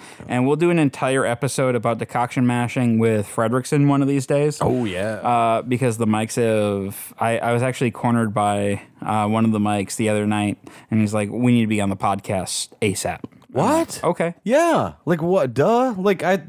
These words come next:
Speaker 2: that, this was just a m-, Fredrickson dragging his feet thing.
Speaker 1: Oh, no, no. Apparently, it was both of them not wanting to talk to me about when they can demand to be on the podcast.
Speaker 2: Any time they damn well
Speaker 1: I know.
Speaker 2: please.
Speaker 1: I, it's, it's gonna be a whole thing.
Speaker 2: <laughs>
Speaker 1: Anyway,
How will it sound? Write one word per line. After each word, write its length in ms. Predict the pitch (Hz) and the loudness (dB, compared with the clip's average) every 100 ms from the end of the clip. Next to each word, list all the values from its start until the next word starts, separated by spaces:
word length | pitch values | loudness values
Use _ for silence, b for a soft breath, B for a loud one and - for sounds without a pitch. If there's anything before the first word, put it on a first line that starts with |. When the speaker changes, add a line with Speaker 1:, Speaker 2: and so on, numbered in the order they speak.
| - | 0
Speaker 2:
that, 240 | 202 202 | 0 0
this 220 | 180 - | -2 2
was 160 | 180 139 | 0 0
just 360 | 110 165 160 | 0 0 2
a 40 | 165 | 0
m-, 440 | 123 - 123 123 | 0 -2 2 2
Fredrickson 600 | - - 143 160 139 151 | 2 -2 0 0 0 0
dragging 300 | 131 147 147 | 2 2 2
his 120 | 135 - | 0 0
feet 260 | 156 175 - | 0 -2 0
thing. 400 | 95 85 67 90 - - | -2 -2 -6 -10 -14 -2
Speaker 1:
Oh, 120 | 165 180 | 2 2
no, 80 | 175 | 2
no. 120 | 139 | 2
Apparently, 800 | 120 156 156 139 147 135 123 - - | 0 0 2 2 2 2 2 -2 -2
it 220 | 127 - | 0 0
was 400 | 120 120 117 110 | 2 2 2 0
both 320 | 104 120 120 | 0 0 0
of 120 | 127 | -2
them 500 | 117 117 113 110 107 | 0 0 0 0 2
not 200 | 107 107 | 2 0
wanting 320 | 110 113 110 104 | 0 0 0 0
to 80 | |
talk 300 | 98 120 120 | -2 0 0
to 100 | - | 0
me 300 | 117 110 107 | 0 2 0
about 560 | - 107 104 104 104 - | -2 -2 0 2 0 0
when 260 | 110 113 110 | 0 2 2
they 160 | 107 | 0
can 160 | - 110 | 0 0
demand 400 | 101 104 101 101 | 0 0 0 0
to 80 | 101 | 0
be 140 | 104 | 0
on 100 | 101 | 0
the 60 | 95 | -2
podcast. 560 | 95 98 - - 170 139 | -4 -4 -6 -8 -6 -6
Speaker 2:
Any 460 | 143 196 240 226 165 - | -2 2 4 4 2 -2
time 260 | 202 226 | 0 2
they 140 | 233 185 | 2 2
damn 320 | 151 208 214 | 2 2 4
well 100 | 202 | 2
Speaker 1:
I 60 | |
know. 100 | 120 | 2
Speaker 2:
please. 240 | - 190 277 | 0 0 0
Speaker 1:
I, 120 | - - - | 0 2 0
it's, 120 | 127 | 2
it's 100 | 135 | 0
gonna 100 | 151 | 2
be 80 | 143 | 2
a 40 | |
whole 120 | 131 | 2
thing. 120 | 123 113 | 2 2
Speaker 2:
<laughs> 40 | - - | 0 -2
Speaker 1:
Anyway, 260 | 180 185 127 | 0 0 0